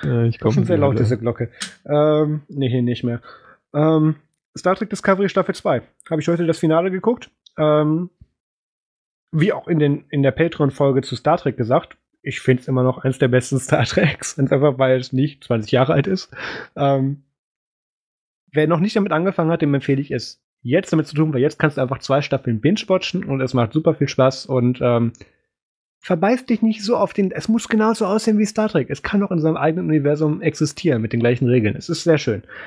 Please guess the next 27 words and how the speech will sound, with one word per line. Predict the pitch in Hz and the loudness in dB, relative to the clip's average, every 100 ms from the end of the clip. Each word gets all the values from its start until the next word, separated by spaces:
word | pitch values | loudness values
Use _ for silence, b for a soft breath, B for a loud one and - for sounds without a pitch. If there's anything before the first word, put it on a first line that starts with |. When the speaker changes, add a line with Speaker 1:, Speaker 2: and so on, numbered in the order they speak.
| B - | B -2
Speaker 2:
Kann | 131 | 2
ich | 127 | 2
empfehlen. | 110 101 98 B B B | 2 -2 -4 B B B
Ähm, | - 131 131 127 131 - _ _ _ _ _ - | -2 0 2 0 -2 -8 _ _ _ _ _ -4
ich | 170 | -2
habe | 180 | 0
leider | 180 | 2
noch | 175 151 | 0 0
keinen | 165 214 175 | 0 0 0
Beitrag | 165 - 180 | -2 -2 -6
von | - 151 147 | -2 0 2
Mario | 147 156 131 | 2 2 2
Hommel | 160 139 | 2 0
zum | - 123 | -4 -2
Finale | 120 127 113 | 0 2 0
gelesen, | 107 98 98 113 | 0 -2 -2 -2
aber | 110 117 | 0 0
den | 117 | 0
würde | 139 | 0
ich | 127 | 2
auch | |
nicht | 135 | 0
verlinken, | - 127 165 | 0 0 0
weil | 131 | 0
der | 117 | 0
würde | 117 | 0
spoilern. | 110 - 104 107 | -4 -2 -2 -2